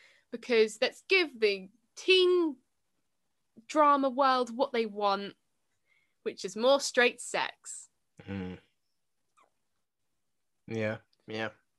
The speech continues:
Speaker 2: it's true.
Speaker 1: That could have been a really interesting thing of having Cole Sprouse, who so many people know you know,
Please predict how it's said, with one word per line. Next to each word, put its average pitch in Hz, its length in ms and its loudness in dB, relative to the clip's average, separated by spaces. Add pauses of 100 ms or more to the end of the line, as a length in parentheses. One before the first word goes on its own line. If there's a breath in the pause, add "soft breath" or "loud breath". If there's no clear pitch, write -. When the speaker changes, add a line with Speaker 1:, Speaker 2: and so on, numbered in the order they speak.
(100)
Speaker 2:
it's 131 160 -6
true. 311 300 4
Speaker 1:
That - 100 -8
could 359 120 -2
have 302 100 -2
been 269 160 2
a 233 60 0
really 269 400 -2
interesting 233 460 -6
thing 220 160 -6
of 202 80 -8
having 214 520 -4 (120)
Cole 320 320 2
Sprouse, 190 800 -2
who 208 420 -8 (100)
so 247 220 -2
many 233 200 -4
people 226 460 -10
know 190 380 -6 (1500)
you 202 120 -6
know, 175 180 -6